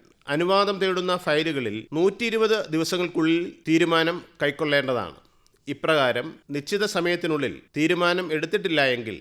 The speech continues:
അനുമതി ലഭിച്ചുവെന്ന് കരുതി കോടതിക്ക് സ്വമേധയാ തുടരന്വേഷണവുമായി മുന്നോട്ടു പോകുവാൻ കഴിയും. പഴയ നിയമം അനുസരിച്ച് പ്രതി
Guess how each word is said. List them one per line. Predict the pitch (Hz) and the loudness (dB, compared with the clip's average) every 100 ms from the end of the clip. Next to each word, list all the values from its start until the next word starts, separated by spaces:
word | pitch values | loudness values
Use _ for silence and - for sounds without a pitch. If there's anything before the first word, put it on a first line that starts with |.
| - | -12
അനുമതി | 120 135 151 160 | -6 -2 0 0
ലഭിച്ചുവെന്ന് | 156 139 156 185 165 156 | -2 -4 -6 -4 -4 0
കരുതി | 147 139 147 - - _ _ _ - | 0 -2 -6 -10 -18 _ _ _ -2
കോടതിക്ക് | 143 156 160 139 147 143 - | 0 2 0 0 -2 -2 -8
സ്വമേധയാ | - 139 131 156 151 143 135 117 | -10 -4 2 2 4 2 0 -2
തുടരന്വേഷണവുമായി | 143 165 175 165 147 143 131 127 131 - | 0 0 2 2 0 -2 -2 -2 -4 -8
മുന്നോട്ടു | 127 135 143 135 | -4 -2 -2 -4
പോകുവാൻ | 123 123 120 120 117 - | -6 -6 -4 -4 -4 -8
കഴിയും. | 123 104 82 _ _ _ _ _ _ _ | -8 -6 -8 _ _ _ _ _ _ _
പഴയ | 170 208 247 | 2 4 4
നിയമം | 226 214 208 208 | 4 2 2 -2
അനുസരിച്ച് | 180 175 180 139 113 101 98 - _ | -2 -2 -2 -4 -6 -6 -8 -14 _
പ്രതി | 147 147 180 | 0 0 0